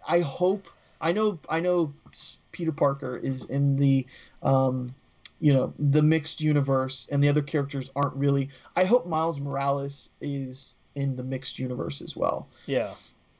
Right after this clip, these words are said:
Speaker 1: If that makes sense. Um, 'cause apparently, like, Venom and all of them are,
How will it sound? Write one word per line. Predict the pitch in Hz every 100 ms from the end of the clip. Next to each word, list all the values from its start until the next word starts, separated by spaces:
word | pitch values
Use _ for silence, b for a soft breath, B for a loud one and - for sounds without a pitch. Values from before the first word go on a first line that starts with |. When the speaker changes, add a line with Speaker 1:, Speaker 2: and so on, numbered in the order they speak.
| _ _ - -
Speaker 1:
If | 151
that | 143 139
makes | 135 -
sense. | - - - - -
Um, | 131 135 135 143 - _ _ _ _ -
'cause | 156
apparently, | 156 214 220
like, | 190 170 -
Venom | 165 175 196 185
and | 175
all | 170 170
of | 156
them | 160 151
are, | 135 131